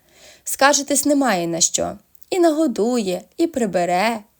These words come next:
і діти граються з бабусею. Та одного разу Віктор випадково почув розмову мами з Галиною. Мама запевняла, що напише спадок на неї, Галину. А коли побачила Віктора, замовкла.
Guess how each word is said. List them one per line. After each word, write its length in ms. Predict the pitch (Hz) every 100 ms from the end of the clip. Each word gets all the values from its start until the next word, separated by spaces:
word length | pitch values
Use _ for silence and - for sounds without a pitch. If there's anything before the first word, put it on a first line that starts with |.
| _
і 100 | 320
діти 300 | 302 302 -
граються 480 | 185 180 170 170 -
з 80 | 175
бабусею. 680 | 196 185 170 160 170 165 175 _ - - - -
Та 120 | 240
одного 420 | 240 233 233 220
разу 480 | 226 285 311 294 294 _
Віктор 480 | 208 202 254 - 294
випадково 640 | 208 175 170 - 180 226 247
почув 360 | 190 - 190
розмову 440 | 190 180 170 180 214
мами 300 | 190 180 196
з 100 | 202
Галиною. 540 | 226 139 92 180 - - _ _ _ _
Мама 260 | 285 302 294
запевняла, 720 | 285 285 262 294 311 185 - - _
що 220 | - -
напише 540 | 175 170 - 170 - 202
спадок 480 | - 175 175 185 190
на 120 | 190
неї, 440 | 190 180 165 165 - _ _
Галину. 540 | - 285 220 165 165 - _ _ - -
А 120 | -
коли 200 | 254 262
побачила 600 | 247 233 226 214 233 220
Віктора, 520 | 202 262 - 320 302 311 _ _
замовкла. 640 | - 233 196 214 - -